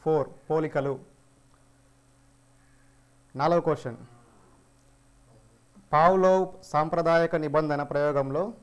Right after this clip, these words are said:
నిబంధిత ఉద్దీపన. దీనికి ఆప్షన్ వచ్చేసి మూడవ ఆప్షన్ గంట.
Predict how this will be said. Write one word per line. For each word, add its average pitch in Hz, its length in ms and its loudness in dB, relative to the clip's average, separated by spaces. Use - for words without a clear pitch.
నిబంధిత 160 600 -2
ఉద్దీపన. 139 760 -4
దీనికి 147 260 -6
ఆప్షన్ 143 360 -4
వచ్చేసి 151 540 -6
మూడవ 156 280 2
ఆప్షన్ 156 440 0
గంట. 139 180 -4